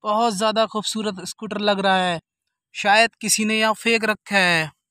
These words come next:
पर ये तो बहुत ज़्यादा खूबसूरत है। इसका कलर बहुत खूबसूरत है। वाओ, very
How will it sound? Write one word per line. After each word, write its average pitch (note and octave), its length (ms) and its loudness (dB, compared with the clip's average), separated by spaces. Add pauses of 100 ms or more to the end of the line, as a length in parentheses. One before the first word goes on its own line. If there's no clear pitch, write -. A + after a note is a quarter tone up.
(520)
पर C3+ 100 -14
ये C3+ 140 -8
तो E3+ 100 -6
बहुत F3 360 0
ज़्यादा A3 260 4
खूबसूरत A3+ 540 0
है। A3+ 120 -4 (720)
इसका - 240 -8 (100)
कलर E3+ 220 -2
बहुत G#3+ 240 -4
खूबसूरत A3 540 -2
है। A3+ 140 -4 (100)
वाओ, E3 640 4
very E3+ 380 -2